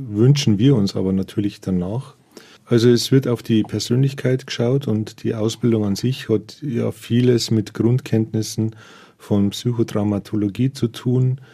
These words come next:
Es wird vieles in, in Rollenspielen vermittelt, weil man die Einsätze ja sonst nicht anders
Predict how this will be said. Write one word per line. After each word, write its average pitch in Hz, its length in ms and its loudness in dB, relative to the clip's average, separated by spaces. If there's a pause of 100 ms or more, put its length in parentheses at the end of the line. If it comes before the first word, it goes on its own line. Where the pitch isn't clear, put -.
(320)
Es - 240 -2
wird 110 160 2
vieles 123 500 2
in, 107 400 0
in 107 420 -2
Rollenspielen 127 800 2
vermittelt, 135 600 2
weil 104 240 0
man 101 420 -2
die 117 200 -6
Einsätze 110 520 -2
ja 107 180 0
sonst 107 440 -2
nicht 110 220 -4
anders 107 440 -4